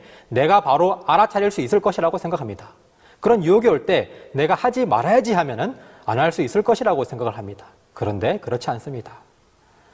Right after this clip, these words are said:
우리에게 정죄의 유혹이 올 때는 논리적이며 맞는 이야기이며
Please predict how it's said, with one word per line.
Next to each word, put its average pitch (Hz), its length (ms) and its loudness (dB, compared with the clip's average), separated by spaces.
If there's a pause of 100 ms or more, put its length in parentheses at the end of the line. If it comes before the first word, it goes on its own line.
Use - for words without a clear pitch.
(220)
우리에게 160 460 2
정죄의 156 540 0
유혹이 135 220 0
올 123 120 -2
때는 117 340 -4 (500)
논리적이며 110 840 -2 (380)
맞는 131 500 -2
이야기이며 110 720 -2